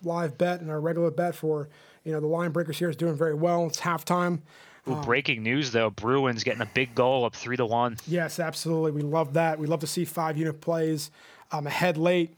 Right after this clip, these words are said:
Speaker 1: you know, knock on wood here, that we, uh, we cash that big ticket for our followers and subscribers. Um, the second hardest schedule is actually the Saints. And, uh, you know what? Let me just go down the road here. First top ten schedules.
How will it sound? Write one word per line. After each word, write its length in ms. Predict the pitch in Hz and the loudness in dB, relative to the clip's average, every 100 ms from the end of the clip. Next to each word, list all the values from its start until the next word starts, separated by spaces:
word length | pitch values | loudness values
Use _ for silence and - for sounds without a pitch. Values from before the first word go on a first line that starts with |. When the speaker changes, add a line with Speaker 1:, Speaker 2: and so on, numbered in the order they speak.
| - | -10
Speaker 1:
you 80 | 143 | -8
know, 180 | 131 | -8
knock 300 | 131 160 156 | -4 -4 -2
on 180 | 160 156 | -2 0
wood 140 | 170 156 | 0 2
here, 340 | 175 175 156 - - - - - _ | 2 0 -4 -10 -12 -10 -12 -12 _
that 240 | 156 147 147 | -6 -4 -2
we, 200 | 151 147 | 0 0
uh, 100 | 139 | -2
we 120 | 147 | -4
cash 360 | - 165 151 | -2 -2 0
that 200 | 165 147 | -2 -2
big 140 | 165 156 | -2 -2
ticket 260 | 170 151 | -2 -2
for 180 | 147 156 | -2 -2
our 80 | 147 | -2
followers 440 | - 170 160 156 | -2 0 2 0
and 100 | 147 | -2
subscribers. 720 | - - - 165 160 165 156 - - - - | -6 -8 -4 -2 0 -2 -2 -8 -20 -20 -12
Um, 220 | 170 165 151 | -4 -2 -2
the 60 | |
second 280 | - 262 247 | 0 0 0
hardest 300 | 220 247 - | 0 0 0
schedule 380 | - 214 180 165 | 0 0 0 0
is 120 | 147 | -2
actually 220 | 175 180 | -4 -2
the 60 | 156 | -2
Saints. 520 | - 196 220 - - - - - - - | 0 0 0 -6 -12 -16 -20 -20 -16 -6
And, 220 | 165 165 | 0 2
uh, 40 | |
you 100 | 170 | 4
know 60 | 247 | 2
what? 120 | 254 | 2
Let 80 | 240 | 0
me 60 | |
just 140 | 294 - | -2 0
go 80 | 233 | 2
down 120 | 220 | 2
the 80 | 175 | 2
road 280 | 185 190 | 2 0
here. 200 | 147 160 | -2 -6
First 300 | 147 190 180 | -4 -4 -4
top 180 | - 175 | -2 -4
ten 240 | - 175 156 | -2 -4 -2
schedules. 540 | 180 170 151 139 | -2 0 -2 -4